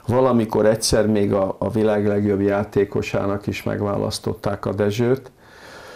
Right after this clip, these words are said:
És, ö, azért ő egy ilyen vezéregyéniség volt, tehát a, a Fradiba, mm, játékosként és aztán edzőként is,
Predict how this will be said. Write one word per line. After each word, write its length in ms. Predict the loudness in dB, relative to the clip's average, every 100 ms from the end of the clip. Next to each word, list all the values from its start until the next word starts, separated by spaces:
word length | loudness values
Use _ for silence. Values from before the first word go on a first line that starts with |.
| -20 -20 -18 -2
És, 440 | 0 0 0 -2 0
ö, 300 | 2 4 4
azért 280 | 4 4
ő 40 | 4
egy 160 | 2 2
ilyen 200 | 2 4
vezéregyéniség 1120 | 4 4 4 4 4 2 2 0 0 0 2
volt, 520 | 4 4 4 0 -12 -4
tehát 440 | -2 -2 -4 -2
a, 260 | -2 0 -4
a 40 |
Fradiba, 720 | -2 -2 0 0 2 0 -2 -6 -2
mm, 360 | 0 0 -2 -4 -8 -16 -20 -20 -20 -20 -20 -20 _ _ _ _ _ _ _
játékosként 1080 | 0 2 0 0 -2 -2 -4 -2 -2 0 -2
és 180 | -2
aztán 360 | -4 -4 -2 0
edzőként 840 | 0 0 0 0 0 -2 -2 -2 -2
is, 400 | -2 -4 -12